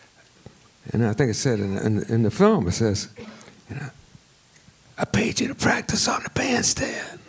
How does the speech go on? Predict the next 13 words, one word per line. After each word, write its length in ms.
<laughs> 120
You 60
know? 140
And 440
that, 280
that 160
was 320
how 240
it 80
really 180
was. 320
<laughs> 120
And 340